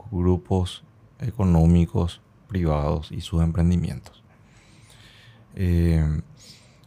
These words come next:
y eso, eh, no significa necesariamente una teoría de conspiración ni nada por el estilo, ¿verdad? No es que ellos se juntan entre ellos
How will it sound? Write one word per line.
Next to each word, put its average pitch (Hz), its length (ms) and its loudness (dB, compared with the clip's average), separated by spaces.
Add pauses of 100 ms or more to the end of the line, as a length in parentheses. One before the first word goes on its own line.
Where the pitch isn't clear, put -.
y 110 80 -2
eso, 123 320 -2 (100)
eh, 101 320 0
no 104 320 4
significa 117 880 4
necesariamente 95 1800 4
una 90 460 4
teoría 85 800 4
de 87 140 4
conspiración 82 1040 4
ni 85 100 6
nada 76 240 2
por 82 140 2
el 82 60 4
estilo, 80 340 2
¿verdad? 80 160 6
No 82 100 6
es 80 80 2
que - 120 -2
ellos 90 260 0
se 104 100 -2
juntan 98 680 6
entre 95 420 6
ellos 87 340 4